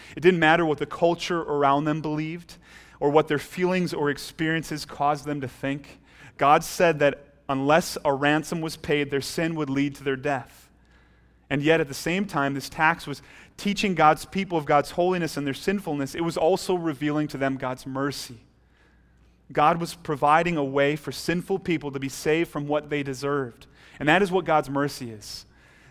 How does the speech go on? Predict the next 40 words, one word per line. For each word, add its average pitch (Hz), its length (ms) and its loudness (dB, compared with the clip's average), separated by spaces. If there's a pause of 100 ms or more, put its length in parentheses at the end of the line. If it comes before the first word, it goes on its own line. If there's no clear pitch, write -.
God 156 340 8
not 151 280 2
giving 165 280 2
us 151 240 -2
what 147 200 0
we 135 100 -4
deserve. 117 640 -10 (540)
So 139 100 -10
God 175 220 0
has 175 100 -4
already 151 200 0
been 127 140 -6
merciful 120 420 -10
to 131 120 -12
you. 131 220 -10 (760)
You 156 80 -2
should 151 140 -4
be 151 80 0
in 143 80 0
hell 131 280 -4
right 120 260 -4
now. 113 300 -10 (1800)
But 127 100 -10
he's 135 140 -6
not 147 160 -4
given 160 240 -2
you 139 100 -2
what 127 140 -6
you 123 60 -10
deserve. 123 280 -8
You're 120 140 -10
sitting 151 340 -4
in 139 80 -2
this 135 220 -8
room, 127 180 -8 (200)
hearing 156 260 0
his 139 200 -4
word 127 360 -4
being 120 200 -10
preached. - 540 -16